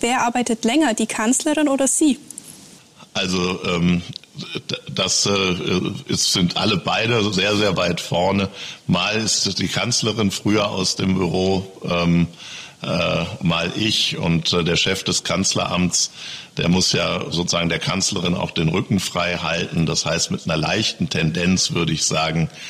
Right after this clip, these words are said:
Speaker 2: ähm, ist es so, dass der allerletzte, der das Kanzleramt verlässt, ist häufig Helge Braun.
Speaker 1: Dann habe ich noch die Frage von Lieselotte Albert. Wie ist es für Angela Merkel zu arbeiten?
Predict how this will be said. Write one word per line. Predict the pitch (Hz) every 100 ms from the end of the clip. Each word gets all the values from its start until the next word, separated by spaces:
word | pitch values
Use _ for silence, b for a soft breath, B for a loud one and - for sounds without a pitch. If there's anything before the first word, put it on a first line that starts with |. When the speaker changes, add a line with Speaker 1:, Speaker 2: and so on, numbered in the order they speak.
| B B B
Speaker 2:
ähm, | 80 82 82 80 95 -
ist | 82
es | 85 -
so, | 82 85
dass | 78 80 -
der | 127 -
allerletzte, | 85 95 87 87 87 - - 85
der | 78 82
das | 80 78 -
Kanzleramt | 78 80 - 87 80 80
verlässt, | - 78 78 78 -
ist | - -
häufig | 78 73 -
Helge | - 76 -
Braun. | 139 143 139 151 - - B B B B B B B B B B B B - - -
Speaker 1:
Dann | 226 226
habe | 233 262
ich |
noch | 240 247
die | 240
Frage | - 214 226 262
von | - 233 226
Lieselotte | 240 - 226 233 - -
Albert. | 208 240 277 269
Wie | 240
ist | - - 302
es | -
für | - -
Angela | 220 220 208
Merkel | 202 202 -
zu | 226 -
arbeiten? | - 196 202 - 208